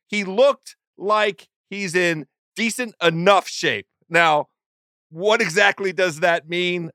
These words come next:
I don't know. But he looked the best physically. He's super crazy ripped up top, and he walked with the least amount of limp that we've seen,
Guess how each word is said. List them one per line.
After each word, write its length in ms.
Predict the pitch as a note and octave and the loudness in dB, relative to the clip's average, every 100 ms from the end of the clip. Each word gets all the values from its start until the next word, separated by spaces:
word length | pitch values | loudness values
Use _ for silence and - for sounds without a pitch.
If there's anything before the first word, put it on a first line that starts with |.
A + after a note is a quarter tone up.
| _ | _
I 200 | - E3+ | 0 2
don't 380 | F3 F#3 F3 D#3+ | 2 2 0 -2
know. 300 | D#3+ D#3+ B2 - | -2 -2 -2 -2
But 120 | E3 | -2
he 120 | F3+ | -2
looked 300 | F#3 G#3+ - | -2 -2 0
the 80 | G3 | -6
best 520 | C#3 - A3 A3 - _ _ _ - | -4 2 2 2 -6 _ _ _ -4
physically. 680 | B3 A#3 - E3 D3+ C#3+ - _ | -2 0 0 0 -2 -2 -8 _
He's 220 | - C#3+ | -16 -14
super 300 | - C#3+ - | -8 -6 -6
crazy 360 | B3+ B3 A#3+ A#3+ | 0 0 0 0
ripped 400 | A3+ A3+ - - - | 0 0 -2 -12 -4
up 160 | D4+ - | -2 0
top, 340 | - F#3 F3+ _ _ _ - | 2 2 0 _ _ _ -2
and 200 | D#3+ D3+ | -2 0
he 100 | F3 | -2
walked 580 | D#3 A3 G#3 F#3 - _ _ - | 0 2 2 -2 -10 _ _ -6
with 280 | F3 F3 - _ _ | -2 -2 -4 _ _
the 120 | F#3 | -4
least 400 | F3+ F#3+ B3 - | -4 -2 -4 -4
amount 360 | A3+ G3+ G3+ G3 | -4 0 -2 0
of 160 | F3 D3+ | -2 -2
limp 400 | E3 F3+ D#3+ - | 0 -2 -2 -2
that 160 | E3+ | -2
we've 220 | D#3 D#3 | -2 -4
seen, 500 | - F#3 D#3+ C3 B2+ | -4 -4 -2 -4 -8